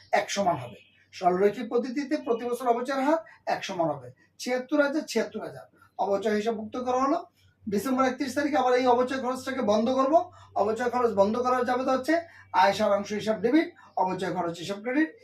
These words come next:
ছিয়াত্তর হাজার, ছিয়াত্তর হাজার। এই ব্যব-, জাবেদার ব্যাখ্যাগুলো দেওয়ার দরকার নেই, যদিও আমি ব্যাখ্যাগুলো দিয়ে ফেলেছি, কিন্তু আমরা ব্যাখ্যাগুলোর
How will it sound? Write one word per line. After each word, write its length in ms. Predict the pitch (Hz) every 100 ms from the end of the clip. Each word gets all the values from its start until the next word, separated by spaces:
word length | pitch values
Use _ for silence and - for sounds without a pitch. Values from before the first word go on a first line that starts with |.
| - -
ছিয়াত্তর 420 | 226 202 - 285
হাজার, 180 | 330 320
ছিয়াত্তর 360 | - 202 - 156
হাজার। 200 | 135 - - _ _ _
এই 140 | 311 190
ব্যব-, 380 | 226 240 285 - - -
জাবেদার 480 | 214 220 269 302 311 - - 170
ব্যাখ্যাগুলো 520 | 240 240 269 262 269
দেওয়ার 280 | 233 226 214
দরকার 300 | 202 202 220
নেই, 240 | 302 320 - -
যদিও 240 | 196 233
আমি 140 | 226 233
ব্যাখ্যাগুলো 520 | 220 220 233 233 240
দিয়ে 200 | 214 240
ফেলেছি, 400 | 254 262 269 349
কিন্তু 440 | 359 - - 214
আমরা 140 | 208 214
ব্যাখ্যাগুলোর 600 | 196 202 240 294 349